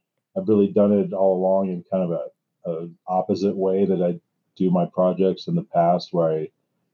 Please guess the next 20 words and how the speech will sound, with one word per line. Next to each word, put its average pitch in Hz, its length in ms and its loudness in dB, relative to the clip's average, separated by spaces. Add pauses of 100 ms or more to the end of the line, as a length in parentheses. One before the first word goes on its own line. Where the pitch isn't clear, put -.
(260)
basically 98 540 2 (400)
put 107 160 0
some 98 180 4
out 92 300 2
into 95 240 -2
the 90 100 0
world 92 520 2 (180)
and, 85 460 -4
uh, 78 220 0 (260)
took - 200 -6
pictures 98 360 0
of 95 80 0
them 98 180 2
and 85 160 -2 (160)
put 107 60 -2
them 95 140 4
on 87 120 4
my 82 120 0
Instagram 92 640 0
and 80 260 -4